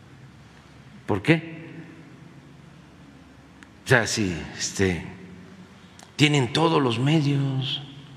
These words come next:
para expresarse, manifestarse, todos los días nos atacan,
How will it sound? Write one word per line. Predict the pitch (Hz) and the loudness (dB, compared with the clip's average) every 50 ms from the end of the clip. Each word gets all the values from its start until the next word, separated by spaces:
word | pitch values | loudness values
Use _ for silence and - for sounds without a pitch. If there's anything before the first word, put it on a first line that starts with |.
| - - - - - - - - - - - - - - - | -20 -20 -20 -20 -20 -20 -20 -20 -20 -20 -20 -20 -20 -14 -8
para | - 95 107 110 | -4 -2 -2 -2
expresarse, | 107 - - 110 104 95 92 139 143 151 151 143 131 123 | -2 -4 -2 -2 -2 0 2 2 0 0 0 -4 -4 -2
manifestarse, | 117 113 110 107 95 95 101 98 - - 135 143 139 135 - 123 120 120 - - - - - - - - - - - - - - - - - - - - - - - | -2 0 0 0 0 0 -2 -2 0 0 0 0 0 -4 -4 -4 -6 -8 -10 -12 -16 -20 -20 -20 -20 -20 -20 -20 -20 -20 -20 -20 -20 -20 -20 -20 -20 -20 -16 -4 2
todos | - 156 175 180 185 165 | 4 4 4 4 4 4
los | 143 127 120 123 | 4 2 2 2
días | 170 180 180 160 - - 139 | 2 2 2 2 2 0 -2
nos | 131 113 120 | -2 0 -2
atacan, | 123 123 - 156 165 - - 147 135 131 135 135 | -2 -2 -2 -4 -4 -2 -2 -2 -2 -2 -2 -6